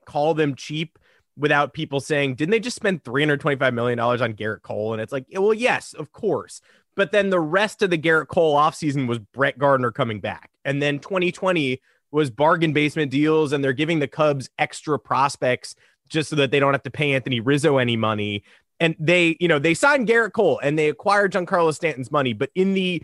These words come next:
two years in between all of those moves, they make marginal upgrades and patchwork things, and money is always the primary factor.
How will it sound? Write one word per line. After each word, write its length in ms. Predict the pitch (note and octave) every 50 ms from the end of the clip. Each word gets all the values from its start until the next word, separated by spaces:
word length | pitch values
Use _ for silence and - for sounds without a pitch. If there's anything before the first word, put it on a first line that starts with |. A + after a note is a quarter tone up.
| _ _ _ _ _
two 360 | - - A3+ B3+ C#4 C#4+ C#4+
years 400 | C4 A3 G#3+ A3 A3+ A#3 A3+ F#3+
in 140 | G3+ G3 F#3+
between 420 | F3 E3 - - F#3+ F3+ F3 E3+
all 300 | E3 - C#3 D#3 D#3+ D#3+
of 80 | E3 D3
those 200 | D3+ D#3 D3 C3+
moves, 360 | D#3 D#3 D#3 D3+ C#3+ B2 - _ _ _ _ _
they 100 | D3+ D#3+
make 220 | E3+ F3 F3+ E3+
marginal 480 | D#3+ C#3 C#3+ D#3 F3 F3 D3 E3 D#3+ D3
upgrades 560 | D3 C#3+ C3+ - C#3+ D3 C#3+ C#3+ C#3+ C#3 A2+
and 100 | A#2+ A2
patchwork 500 | - - C#3+ C3+ C3 - - C#3+ C3 -
things, 320 | - D3 C#3 C3+ C3 B2 B2
and 160 | B2+ B2+ C3
money 280 | C#3 D#3 E3 E3 D#3
is 120 | D3+ C3+ C3 -
always 540 | D3+ D3+ D#3+ D#3+ D#3+ D3+ D3+ D3+ D3 B2+ A2
the 200 | A#2 B2 B2 A#2 - _
primary 580 | - - C3+ C#3 C#3+ D3 D3 C#3+ C3 C3 C3
factor. 580 | A#2+ - D3 C3+ C3 C3 - - A#2+ A2+ A2+ A2